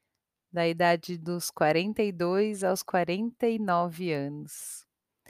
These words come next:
E, a partir de agora, nós vamos olhar pra alguns espelhamentos de setênio. Nesse, especificamente, o terceiro setênio. É como se as nossas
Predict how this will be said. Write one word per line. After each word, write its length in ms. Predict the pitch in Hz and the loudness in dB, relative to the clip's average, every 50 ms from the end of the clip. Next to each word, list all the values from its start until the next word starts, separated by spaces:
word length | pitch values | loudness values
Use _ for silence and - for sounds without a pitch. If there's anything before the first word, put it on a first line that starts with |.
| - _ _ _ _ _ _ _ _ _ _ - | -20 _ _ _ _ _ _ _ _ _ _ -6
E, 340 | 196 202 202 202 208 208 | -2 0 0 2 6 6
a 60 | 202 196 | 6 6
partir 380 | - 202 196 196 - - 247 | 8 6 6 6 4 0 0
de 100 | 226 240 | 4 4
agora, 640 | 196 180 180 170 202 233 269 302 302 262 202 175 170 | 4 4 6 10 12 12 12 12 10 8 6 4 2
nós 220 | 180 180 185 175 | 0 0 -2 0
vamos 200 | 202 208 208 190 | 0 0 0 2
olhar 360 | 208 208 196 190 185 202 226 - | 2 2 4 6 6 6 4 4
pra 160 | 233 226 220 | 4 4 4
alguns 260 | 214 196 220 220 208 | 4 2 0 -2 -2
espelhamentos 1040 | 208 - - - 226 220 226 247 254 240 226 214 220 240 277 311 - - 285 254 233 | -4 -6 -2 2 2 4 6 6 4 4 4 2 4 4 2 2 0 -2 -2 -2 -2
de 80 | 254 | -4
setênio. 680 | 240 - 269 269 - - 175 147 147 147 151 151 156 147 _ _ _ _ _ _ _ _ _ _ _ _ _ _ _ _ _ _ _ _ _ _ _ _ _ - | -4 -2 -2 -2 -2 -2 -4 -4 -4 -6 -10 -12 -14 -16 _ _ _ _ _ _ _ _ _ _ _ _ _ _ _ _ _ _ _ _ _ _ _ _ _ -4
Nesse, 400 | 202 208 214 233 262 294 - - | 0 4 6 8 6 6 4 2
especificamente, 880 | 240 - - 226 220 - - 233 - - 196 190 196 214 247 277 277 - | -4 0 2 2 2 2 0 -2 0 2 2 2 2 0 0 0 -2 -2
o 60 | 254 | 0
terceiro 360 | - 233 233 - - 220 226 | 2 2 2 2 2 0 0
setênio. 600 | 226 - 302 320 - - 175 147 147 147 147 147 _ _ _ _ - - - - - - - - _ - | 0 -2 -4 -6 -4 -6 -6 -6 -6 -8 -10 -14 _ _ _ _ -20 -20 -20 -20 -20 -20 -20 -20 _ -12
É 60 | 208 | -6
como 720 | - - 285 302 392 427 415 403 349 262 214 180 156 160 - _ _ _ _ _ _ _ _ _ - | -2 0 0 2 6 8 8 10 10 8 6 4 2 0 -6 _ _ _ _ _ _ _ _ _ -4
se 140 | - 214 | 2 2
as 80 | 208 196 | 2 4
nossas 680 | 226 220 240 - - 240 196 180 - - - - - | 4 2 2 4 4 2 2 2 -2 -6 -8 -10 -10